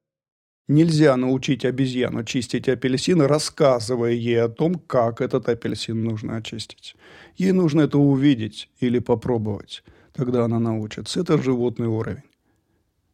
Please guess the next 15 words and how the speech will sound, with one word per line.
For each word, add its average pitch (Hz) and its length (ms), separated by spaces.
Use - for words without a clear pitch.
Человек 131 600
же 131 120
отличается 120 580
от 120 60
животного 117 800
тем, 175 340
что - 260
он 135 360
может 120 400
обучаться, 123 640
думая, 120 680
а 120 120
не 117 120
только 117 380
делая. 117 560